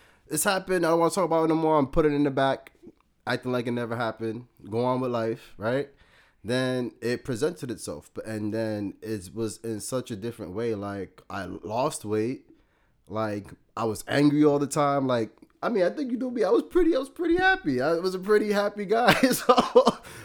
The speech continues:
for me to switch from being happy and smiling all the time to, like, sulking and being, like, mad was, like, a, such a huge, like, mental switch for me. And it's not something I could ignore. Like, this was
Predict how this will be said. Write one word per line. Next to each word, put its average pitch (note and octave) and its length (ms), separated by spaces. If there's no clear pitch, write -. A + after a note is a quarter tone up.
for D#3 100
me F#3 200
to F3 80
switch E3+ 400
from D#3 720
being C#3+ 300
happy C#3+ 840
and A2+ 360
smiling C#3+ 360
all B2+ 100
the B2 80
time A#2+ 460
to, - 180
like, A2 400
sulking B2+ 760
and G#2 140
being, A#2 360
like, F#2 260
mad G#2+ 560
was, G2+ 220
like, A#2 220
a, - 80
such - 440
a A#2 60
huge, A#2 720
like, G#2 220
mental A2+ 560
switch C#3 340
for A#2 140
me. A2+ 160
And G#2+ 80
it's G2+ 100
not C3 180
something B2+ 300
I A2+ 100
could A2+ 200
ignore. G#2+ 420
Like, F#2 320
this G#2+ 240
was G#2+ 420